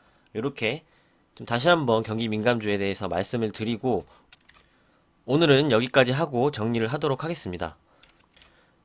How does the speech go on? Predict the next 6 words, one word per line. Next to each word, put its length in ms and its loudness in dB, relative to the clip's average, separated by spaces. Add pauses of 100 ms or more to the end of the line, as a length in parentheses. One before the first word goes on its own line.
(460)
여러분의 480 4
구독과 380 4
좋아요가 600 2
큰 160 -6
힘이 220 -2
됩니다. 440 -4